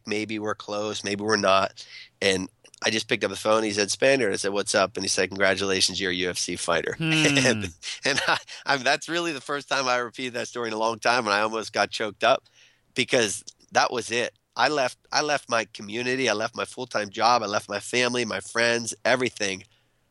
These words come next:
Speaker 1: for this, like, one in a million chance. And to have it happen, it was,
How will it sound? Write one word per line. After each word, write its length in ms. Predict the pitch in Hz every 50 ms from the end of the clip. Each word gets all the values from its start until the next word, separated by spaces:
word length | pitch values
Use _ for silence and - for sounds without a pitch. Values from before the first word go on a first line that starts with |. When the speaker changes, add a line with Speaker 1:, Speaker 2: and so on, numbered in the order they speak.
| _ _
Speaker 1:
for 160 | - - 113
this, 280 | 107 107 117 117 - -
like, 360 | 113 101 92 90 90 - - _ _ _ _
one 300 | - 82 110 120 127 135
in 100 | 139 123
a 40 | 113
million 460 | 107 104 107 110 117 117 110 101 98
chance. 580 | 95 - - 104 95 98 90 78 - - - - -
And 260 | 98 98 95 95 98 -
to 120 | - 104
have 240 | 107 113 110 117 110
it 120 | 107 107 -
happen, 480 | - 98 101 98 - - 92 90 90
it 100 | 95 -
was, 300 | - 95 90 90 - -